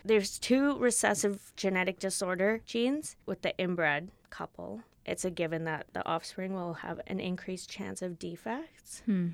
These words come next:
Speaker 1: Um, scientists and doctors have established that inbreeding leaves the os-,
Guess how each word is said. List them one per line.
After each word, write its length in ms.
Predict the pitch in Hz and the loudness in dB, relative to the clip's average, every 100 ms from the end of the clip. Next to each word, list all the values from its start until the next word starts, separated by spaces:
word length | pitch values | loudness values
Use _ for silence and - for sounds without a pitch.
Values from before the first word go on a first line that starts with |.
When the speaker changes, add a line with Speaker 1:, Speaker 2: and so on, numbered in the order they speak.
| - - | -6 4
Speaker 1:
Um, 240 | 190 196 - | 8 8 6
scientists 540 | - 214 220 233 233 | 6 8 8 6 2
and 180 | 233 214 | 2 2
doctors 480 | 175 165 - 196 190 | 4 2 2 -4 -2
have 200 | 196 180 - | -4 -2 -2
established 580 | 175 - 170 175 180 | 0 2 2 2 0
that 140 | 196 180 | 0 0
inbreeding 580 | 196 196 185 185 196 196 - - - | 2 4 4 4 2 -2 -8 -20 0
leaves 220 | 208 214 185 | 6 6 6
the 120 | - | 6
os-, 340 | 175 175 - | 6 4 -4